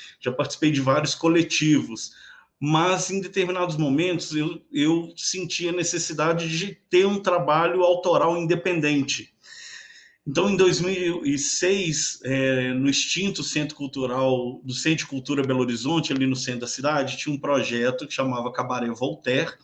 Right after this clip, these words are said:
e eu ganhei um edital pra fazer uma adaptação de um texto da escritora Hilda Ilst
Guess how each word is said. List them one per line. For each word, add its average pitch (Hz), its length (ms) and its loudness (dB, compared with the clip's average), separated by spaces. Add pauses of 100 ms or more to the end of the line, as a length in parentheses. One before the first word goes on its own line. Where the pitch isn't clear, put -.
(520)
e 151 60 8
eu 175 100 8
ganhei 180 300 4
um 175 140 4
edital 156 480 0
pra 165 120 -2
fazer 151 340 0
uma 160 260 0
adaptação 156 720 -2
de 147 140 -2
um 156 80 0
texto 160 520 2
da 139 80 -2
escritora 151 640 0
Hilda 165 240 4
Ilst 147 640 0